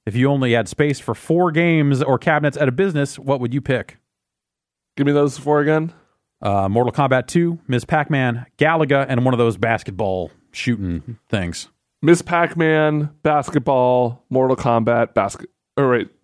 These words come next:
Speaker 2: mi-, Miss Pac-Man, Basketball, Mortal Kombat,
Speaker 1: Galaga.
Speaker 2: Galaga last.
Speaker 1: Oh, no, he wa-, he wasn't asking to rate 'em. He's saying, "What four machines would you put in a business?"
Speaker 2: Oh, those four.
Speaker 1: Yeah.
Speaker 2: In that order.
Speaker 1: Yeah.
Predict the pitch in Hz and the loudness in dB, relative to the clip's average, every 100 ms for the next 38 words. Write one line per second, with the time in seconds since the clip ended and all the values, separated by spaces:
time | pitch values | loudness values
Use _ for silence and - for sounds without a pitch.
0 | _ 160 175 - 156 165 165 160 156 139 | _ -2 -2 -2 -4 0 -2 0 0 2
1 | 135 131 131 127 123 127 123 120 113 113 | 0 0 0 2 2 0 0 0 2 2
2 | 117 - _ _ _ _ _ 107 123 101 | 0 -2 _ _ _ _ _ -4 -2 -2
3 | 90 82 - 95 101 92 80 71 - - | -6 -6 -4 -4 -4 -4 -4 -8 -12 -20
4 | _ _ _ - _ _ 147 156 151 196 | _ _ _ -20 _ _ -2 0 2 0
5 | 175 165 175 180 - 170 160 156 143 107 | 0 0 2 0 0 -2 0 2 0 -2
6 | 110 135 120 143 - 139 131 - 135 117 | -2 0 0 -2 0 2 2 0 -2 0
7 | 110 101 123 123 104 98 101 95 82 - | -2 -2 0 0 0 0 -2 -2 -6 -10
8 | - _ 185 151 147 - 104 101 _ _ | -18 _ 2 4 2 2 0 0 _ _
9 | _ 92 - - 143 131 107 104 104 - | _ -6 -6 -2 2 2 2 -2 -6 -8
10 | - 90 | -6 -6